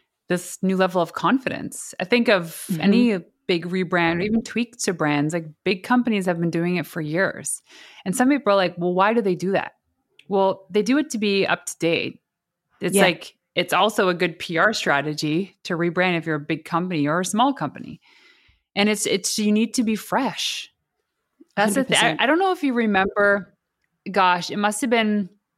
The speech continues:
Speaker 1: two thousand ten when The Gap decided to rebrand. And I don't know if it, to this day, if it was joke or not, but they rebranded back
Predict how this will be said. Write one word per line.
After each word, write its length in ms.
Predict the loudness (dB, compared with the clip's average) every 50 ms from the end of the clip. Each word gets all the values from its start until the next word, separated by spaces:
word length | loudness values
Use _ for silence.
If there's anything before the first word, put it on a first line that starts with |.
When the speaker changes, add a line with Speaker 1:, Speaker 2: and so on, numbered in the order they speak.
| _ _ _ _ -6
Speaker 1:
two 120 | -4 -2
thousand 420 | 2 2 2 2 2 0 -2 -2 -4
ten 540 | -4 -6 -4 -4 -4 -4 -6 -8 -14 -16 -18 _ _ _ _ _ _ _ _ _ _ _ _ _ _
when 640 | -4 0 2 2 2 2 2 0 -2 -4 -6 -8 -12 _ _ _ -12
The 200 | -6 -2 -2 -2
Gap 580 | -2 0 0 2 4 4 2 2 0 -4 -10 -18 -20 -20 _ _ _ _ _ -14 -10
decided 440 | -8 -4 0 0 0 0 -2 -4
to 140 | -8 -8 -6
rebrand. 560 | -4 -6 -6 -6 -8 -10 -12 -12 -14 -16 -14 -10 -4
And 120 | -2 0
I 40 | 2
don't 140 | 2 2 2
know 160 | 2 2 0
if 140 | 0 -2 -6
it, 160 | -8 -8 -8
to 100 | -4 -4
this 120 | -2 -2 -2
day, 120 | -2 -2
if 120 | -2 -2
it 40 | -4
was 160 | -8 -8 -8
joke 340 | -6 -2 -2 0 0 0 -2
or 60 | -4
not, 320 | -4 -2 -2 -2 -4 -6 -8 _ _ -20 -20 -20 -20 _ _ _
but 180 | -2 -2 0 0
they 140 | 0 0
rebranded 840 | -2 -2 -2 -2 0 0 2 2 2 2 2 2 2 0 -2 -2 -2
back 480 | 0 2 4 2 2 0 -4 -10 -20